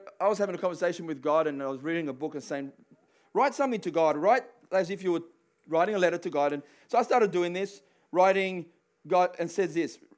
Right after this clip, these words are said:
"Write to God, say, 'I love you because.'" So I say, "I love you because this, God. I love you because you died on the cross. I love you because you committed to me. I love you because of the things you've done for me. I love you for who you are."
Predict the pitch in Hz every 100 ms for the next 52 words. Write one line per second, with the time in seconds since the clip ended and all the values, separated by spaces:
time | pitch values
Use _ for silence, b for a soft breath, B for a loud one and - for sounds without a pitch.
0 | _ 143 170 233 262 _ - 175 170 165
1 | 185 170 170 - 160 190 202 165 165 143
2 | - 143 110 - 135 143 135 151 170 147
3 | 147 147 127 131 120 123 120 120 101 104
4 | _ _ 123 131 127 127 139 131 123 131
5 | 127 B B - 131 131 135 - 107 -
6 | 120 127 123 135 120 135 127 123 120 -
7 | 139 139 135 110 104 110 127 135 131 135
8 | 127 120 143 127 110 131 135 - 113 113
9 | 127 131 135 143 131 131 123 135 123